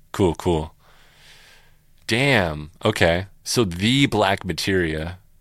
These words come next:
dude is in two degrees of separation. You know, I, I, yo,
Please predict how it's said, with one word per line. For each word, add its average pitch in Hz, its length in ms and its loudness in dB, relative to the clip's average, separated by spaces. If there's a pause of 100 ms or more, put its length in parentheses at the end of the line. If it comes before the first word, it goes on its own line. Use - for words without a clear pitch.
(380)
dude 82 500 -4 (320)
is 87 280 -8 (320)
in 85 140 -6
two 90 220 -6
degrees 82 400 -6
of 78 60 -12
separation. 82 720 -8 (840)
You 110 60 -4
know, 113 120 4
I, - 280 -10
I, 107 200 4 (160)
yo, 101 240 2